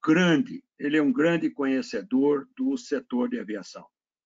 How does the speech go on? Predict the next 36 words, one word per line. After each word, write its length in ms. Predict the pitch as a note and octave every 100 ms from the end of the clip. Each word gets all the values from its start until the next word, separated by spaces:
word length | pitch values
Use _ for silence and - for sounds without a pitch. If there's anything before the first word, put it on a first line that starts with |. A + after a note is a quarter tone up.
| _ -
É, 500 | A2+ A#2 A2 G2+ A2
eu 180 | A#2 A#2+
acho 180 | B2 -
que 80 | B2+
ele 160 | A2
já 180 | F2 A2+
começou, 720 | - A2+ F#2 - A#2+ A#2+ B2+ - _ _ _ _
é, 400 | B2 B2 A#2+ B2+
ele, 300 | D3 D#3 D3
e 300 | D3+ C3+ D3+
é, 100 | D3+ D3+ C3+
e 180 | C3+ D3
é 80 |
um, 300 | D#3 D3 C#3+ -
é 100 | C#3+
um 140 | E3
político 640 | - B2+ B2 D#3 D#4 -
de 140 | - D#3
uma 220 | D3+ B2+
habilidade, 800 | - C3+ B2 F#2+ C3+ C3+ C3 C3+
não 200 | B2 B2+
é 60 | B2
à 80 |
toa 320 | - C#3 B2+ B2
que 80 | B2+
ele 120 | A#2
tá 200 | - A#2+
em 60 |
seis 340 | G2+ - C3 G#2
mandatos, 840 | G#2+ F#2 G#2 A#2+ A#2+ A#2 - -
et 120 | G2+
cetera, 560 | - B2+ B2+ B2+ C3 B2 _ _ _ -
e 240 | C3 D3+
os 260 | D#3 B2+ -
cargos 560 | D3+ D3 D3+ B2+ -
todos, 640 | - C#3 C#3+ C#3 C3 -